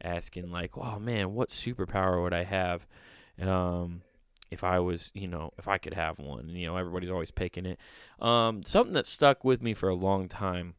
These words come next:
and just realize, made me realize how dumb I was as a kid was,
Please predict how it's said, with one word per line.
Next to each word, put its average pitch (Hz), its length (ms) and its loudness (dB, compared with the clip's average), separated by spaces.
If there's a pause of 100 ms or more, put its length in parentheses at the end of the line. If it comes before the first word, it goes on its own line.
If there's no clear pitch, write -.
(800)
and 107 180 0
just 104 140 4
realize, 101 720 8
made 110 180 4
me 98 80 0
realize 98 340 4
how 95 140 0
dumb 92 360 0
I 95 100 2
was 98 260 2
as 90 120 -4
a 87 80 -2
kid 92 360 0 (440)
was, 101 500 6